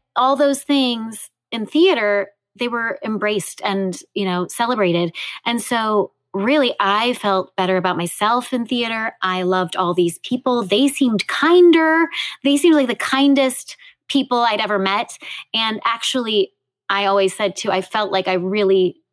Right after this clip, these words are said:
saw God, like, saw God's hand and saw God at work in the people who, I guess, I don't wanna say, like, who weren't Christian, but, but, um, maybe where, where I wasn't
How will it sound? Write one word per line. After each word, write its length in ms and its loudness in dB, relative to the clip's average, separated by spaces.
saw 480 2
God, 500 0
like, 180 -2
saw 340 0
God's 300 0
hand 420 -4
and 160 -6
saw 180 0
God 200 0
at 100 -6
work 400 -4
in 120 -4
the 160 -6
people 560 -4
who, 400 -10
I 100 0
guess, 320 -2
I 80 0
don't 140 -2
wanna 160 -2
say, 300 0
like, 300 -2
who 140 -2
weren't 240 -2
Christian, 500 -2
but, 160 0
but, 180 0
um, 360 2
maybe 400 2
where, 400 -2
where 160 0
I 60 0
wasn't 640 0